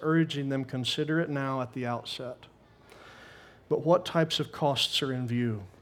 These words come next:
Let's look at the first man. Jesus didn't even call him. He approached Jesus, and the man said, "I will follow you."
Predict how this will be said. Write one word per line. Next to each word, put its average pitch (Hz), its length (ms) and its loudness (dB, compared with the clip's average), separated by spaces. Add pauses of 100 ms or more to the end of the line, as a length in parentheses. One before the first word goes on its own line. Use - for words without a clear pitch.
(600)
Let's 139 240 -2
look 143 160 0
at 160 100 0
the 160 80 0
first 160 340 0
man. 113 300 -2 (1300)
Jesus 156 360 4
didn't 143 220 -2
even 131 200 -2
call 165 280 4
him. 127 80 2
He 131 160 -2
approached 143 400 0
Jesus, 143 560 2
and 123 400 -4
the 127 40 -4
man 135 280 -2
said, 127 180 0
"I 131 140 2
will 127 140 -2
follow 156 320 4
you." 117 300 -2